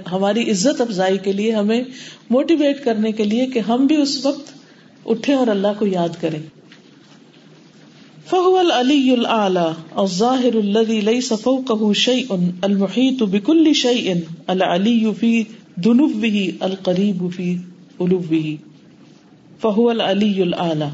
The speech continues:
وہ کون ہے؟ العلی الاعلی ہے۔ اللہ تعالیٰ کون ہے؟ العلی الاعلی۔ الظاہر،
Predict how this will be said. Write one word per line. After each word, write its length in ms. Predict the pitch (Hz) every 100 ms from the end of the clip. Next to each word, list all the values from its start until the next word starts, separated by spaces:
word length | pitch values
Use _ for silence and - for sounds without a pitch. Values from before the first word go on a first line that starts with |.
| - 196
وہ 120 | 202
کون 280 | 208 220 233
ہے؟ 80 | 254 277 - - - - - -
العلی 600 | 196 196 165 175 202 320 320 - - - -
الاعلی 560 | 175 - 170 165 151 147
ہے۔ 220 | - 147 - - - - _ - _ -
اللہ 180 | 170 180 185
تعالیٰ 240 | 185 196
کون 220 | 208 220
ہے؟ 100 | 269 320 - - - - -
العلی 580 | 180 180 160 185 269 330 - - - -
الاعلی۔ 540 | 175 180 185 185 156 147 - - - - - - - - - - - -
الظاہر، 720 | 208 202 190 247 311 302 359